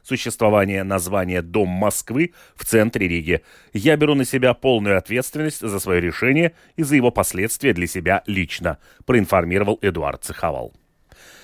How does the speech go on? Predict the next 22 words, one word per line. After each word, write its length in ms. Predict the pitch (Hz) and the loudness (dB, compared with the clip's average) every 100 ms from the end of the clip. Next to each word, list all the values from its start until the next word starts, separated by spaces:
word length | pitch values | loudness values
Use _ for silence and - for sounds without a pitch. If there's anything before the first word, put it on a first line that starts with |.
| - _ _ | -20 _ _
Сегодня 560 | - 170 247 175 202 185 | 0 4 4 4 2 4
в 100 | 180 | 4
озеро 320 | 196 185 185 | 4 4 2
Юглас 520 | 113 190 180 185 - | 0 -4 0 0 2
в 100 | 147 | 0
Риге 260 | 208 208 147 | 0 0 0
выпустили 480 | 143 147 - 151 | 0 -2 -6 0
мальков 440 | 139 139 139 160 147 | 2 2 2 -2 -2
судака. 600 | - 131 131 - 196 139 | -4 0 0 0 0 0
О 20 | |
том, 240 | - 120 110 | 2 -2 -2
почему 560 | 139 - - 135 170 | -6 -6 0 2 4
это 180 | 120 104 | 2 2
необходимо, 640 | 101 92 101 90 143 95 - - | 0 0 0 0 0 -2 -4 -6
какие 320 | 98 113 104 | -6 -2 -2
тенденции 560 | 110 107 110 117 - 110 | -2 0 0 -2 -2 -4
наблюдаются 640 | 98 101 104 98 92 107 | -2 0 2 2 2 -6
в 60 | - | -6
популяции 500 | 113 117 101 92 98 | -4 0 0 0 -6
судаков 400 | 104 107 101 98 | -2 -4 -2 -8
в 140 | 92 | -8
Латвии 480 | 98 127 127 123 113 | 0 0 2 0 -2